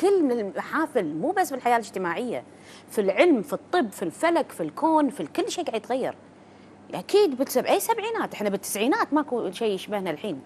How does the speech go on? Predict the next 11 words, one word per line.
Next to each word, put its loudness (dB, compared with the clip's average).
كل 0
الأمور 0
تغيرت، -4
شيء -4
طبيعي. -4
فبالتالي 0
إحنا 0
لازم 2
نقبل 2
التغيير -2
ونشتغل -2